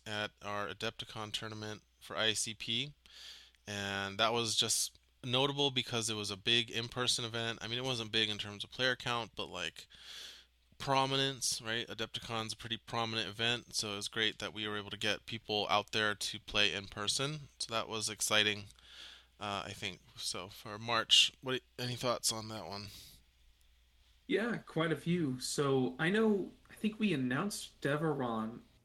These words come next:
Speaker 2: early because we wanted people to be ready for Deveron being the map that they would be playing at Adepticon, right?
Speaker 1: Yeah, that's correct. So we announced Deveron's rotation in February,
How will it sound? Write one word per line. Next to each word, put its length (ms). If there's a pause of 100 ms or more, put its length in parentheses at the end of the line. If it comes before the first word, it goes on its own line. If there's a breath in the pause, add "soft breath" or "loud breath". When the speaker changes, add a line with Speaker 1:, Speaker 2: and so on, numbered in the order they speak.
(120)
Speaker 2:
early 500 (1400)
because 1080 (640)
we 220
wanted 300
people 240
to 80
be 140
ready 440
for 760
Deveron 520
being 380
the 280
map 340
that 180
they 120
would 160
be 80
playing 320
at 100
Adepticon, 640
right? 260 (1700)
Speaker 1:
Yeah, 160
that's 300
correct. 420
So 200
we 120
announced 380
Deveron's 640
rotation 440
in 120
February, 800